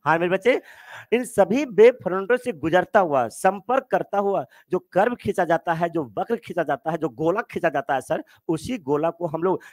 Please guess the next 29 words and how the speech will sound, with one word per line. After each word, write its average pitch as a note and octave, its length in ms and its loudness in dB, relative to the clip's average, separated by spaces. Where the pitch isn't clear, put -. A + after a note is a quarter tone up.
secondary E3+ 680 0
bevelets G3 840 4
कहते G3 300 2
हैं, D#3 80 2
Bevelets A#3+ 1000 2
कहते E3 280 0
हैं, C3+ 160 -2
यानी E3+ 160 0
द्वितीयक F3+ 680 0
तरंगिका E3+ 560 0
कहते C#3+ 340 -4
हैं। C#3 120 -6
और D3+ 100 2
यही D3 320 -2
प्रक्रिया D#3 480 -4
चलता C#3 380 -4
रहता F3+ 260 0
है C#3+ 80 0
सर, E3 240 -4
और C3+ 80 -2
प्रकाश D3 520 -2
एक E3 220 0
जगह C#3+ 220 -2
से E3 240 -2
क्या F3 180 -2
होता F3+ 200 -2
है, B3 100 -2
दूसरी D3 280 -2
जगह D3 120 0